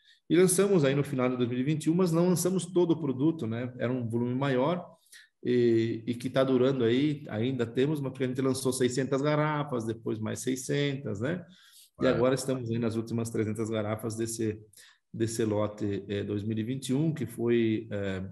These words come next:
Speaker 1: é, recebeu várias, é, várias premiações, né? É,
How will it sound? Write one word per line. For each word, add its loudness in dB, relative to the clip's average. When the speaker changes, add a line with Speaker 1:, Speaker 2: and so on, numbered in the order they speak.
Speaker 1:
é, -8
recebeu 0
várias, 0
é, -4
várias -2
premiações, -2
né? -4
É, -4